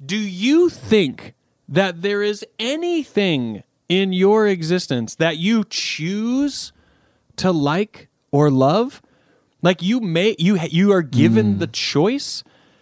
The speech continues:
Speaker 1: Because if a song comes on right now and you go, you go, "I like that song." And I go,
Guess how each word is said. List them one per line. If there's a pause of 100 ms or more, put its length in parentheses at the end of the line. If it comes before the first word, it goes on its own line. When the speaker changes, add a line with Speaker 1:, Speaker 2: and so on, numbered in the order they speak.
(320)
Speaker 1:
Because
if (260)
a
song
comes
on
right
now
and
you
go,
you
go,
"I
like
that
song."
And
I
go,